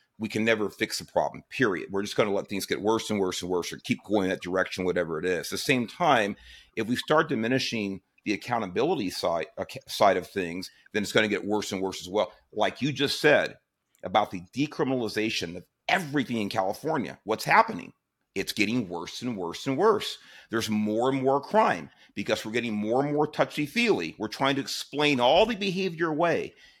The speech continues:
An extreme on either side is not gonna work. There has to be accountability and there has to be preventative measures.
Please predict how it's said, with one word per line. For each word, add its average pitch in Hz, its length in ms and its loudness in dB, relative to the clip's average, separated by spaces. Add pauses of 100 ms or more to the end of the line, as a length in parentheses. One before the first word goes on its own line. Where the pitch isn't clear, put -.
(180)
An 147 100 4
extreme 202 580 2
on 160 220 0
either 160 240 -2
side 139 400 4
is - 120 -8
not 110 260 2
gonna 95 180 -2
work. 85 280 -6 (380)
There 104 100 0
has 123 180 6
to - 80 -10
be 107 100 -2
accountability 170 920 0
and 110 120 -2
there 101 80 -2
has 135 260 -2
to 135 100 -8
be 127 160 0
preventative 104 500 -2
measures. 92 400 -2